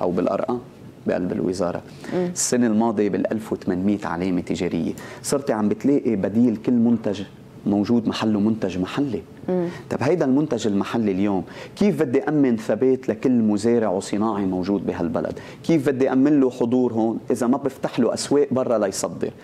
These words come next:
Speaker 1: نحن السنة الماضية أعلى نسبة صادرات على الاتحاد الأوروبي،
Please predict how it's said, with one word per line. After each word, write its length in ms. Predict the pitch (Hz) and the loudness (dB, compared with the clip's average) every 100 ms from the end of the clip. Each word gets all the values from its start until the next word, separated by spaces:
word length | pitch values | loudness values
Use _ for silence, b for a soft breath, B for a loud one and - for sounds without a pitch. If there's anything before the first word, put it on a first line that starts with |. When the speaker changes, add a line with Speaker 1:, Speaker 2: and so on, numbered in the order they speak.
| B B B | B B B
Speaker 1:
نحن 200 | 139 147 | 0 0
السنة 300 | 131 151 147 | 0 2 4
الماضية 440 | 135 147 156 160 - | 4 4 2 0 2
أعلى 280 | 180 160 135 | 0 2 2
نسبة 320 | 139 151 120 123 | 0 0 -2 -2
صادرات 520 | - 117 120 135 - | 0 2 2 2 0
على 160 | 107 110 | -2 -4
الاتحاد 400 | - - 110 98 | -4 -2 0 0
الأوروبي، 460 | 95 98 95 - | 0 -2 -2 -8